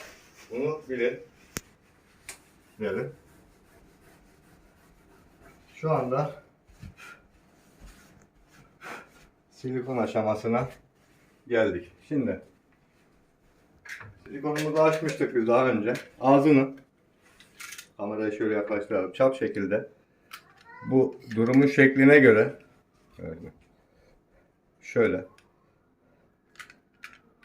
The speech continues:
yatay bir şekilde silikonun ucunu, şurayı, yatay kısmını böyle hiç kaldırmadan, bakın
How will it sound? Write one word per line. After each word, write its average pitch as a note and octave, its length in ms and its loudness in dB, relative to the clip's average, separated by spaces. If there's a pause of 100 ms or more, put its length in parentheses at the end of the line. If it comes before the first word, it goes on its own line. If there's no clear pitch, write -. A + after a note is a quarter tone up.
(280)
yatay G#2+ 320 0
bir G2+ 60 -4
şekilde F2 380 -6 (2500)
silikonun A2 600 -2
ucunu, A2+ 400 -4 (580)
şurayı, G#2+ 600 0 (960)
yatay A#2+ 360 0
kısmını G2+ 480 -2 (1400)
böyle A2 380 4 (880)
hiç D#3+ 200 0
kaldırmadan, C3 760 8 (460)
bakın F#2+ 280 -4